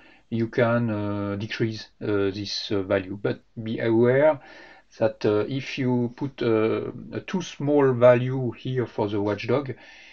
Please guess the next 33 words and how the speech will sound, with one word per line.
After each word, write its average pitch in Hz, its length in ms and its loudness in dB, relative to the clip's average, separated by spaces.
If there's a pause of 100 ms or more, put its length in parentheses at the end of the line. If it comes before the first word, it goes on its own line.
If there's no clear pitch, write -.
(220)
and, 107 340 -2
uh, 104 280 2
if 110 260 -4
you 113 460 0
refresh, 123 720 0
uh, 107 260 0
too 180 140 -4
slowly, 135 760 0
uh, 104 120 -2
your 104 580 0
reference, 113 560 -2
of 113 140 -4
course, 117 320 -2
uh, 101 220 0 (440)
your 110 300 0
watchdog 113 480 4
will 107 240 -2
trigger 117 540 2
at - 240 -2
every, 113 520 -2
uh, 98 240 0
sampling 107 420 -6
rate, 113 320 -2
and, 101 240 -4
uh, 95 240 -2 (680)
uh, 95 400 0
your 101 260 -2
motors 104 440 0
won't, 104 440 -4
uh, 95 420 -2
will 107 220 -6
not 101 180 -4
spin. - 340 -14